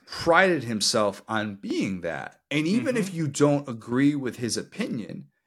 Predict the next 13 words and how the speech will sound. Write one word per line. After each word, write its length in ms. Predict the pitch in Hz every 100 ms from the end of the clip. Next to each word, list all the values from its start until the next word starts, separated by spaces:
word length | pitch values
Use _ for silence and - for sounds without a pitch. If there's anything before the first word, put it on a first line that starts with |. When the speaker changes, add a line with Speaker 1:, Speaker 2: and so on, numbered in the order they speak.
| _
Speaker 1:
and 120 | 117
I 120 | 147
don't 140 | 202 185
agree 240 | 123 127
with 160 | 117 110
his 140 | 113
opinion 360 | 110 110 110 107
on 100 | 101
the 60 | 98
Florida 340 | - 107 104
State 260 | - 104 -
playoff 380 | 175 302 90
stuff, 440 | - - 90 95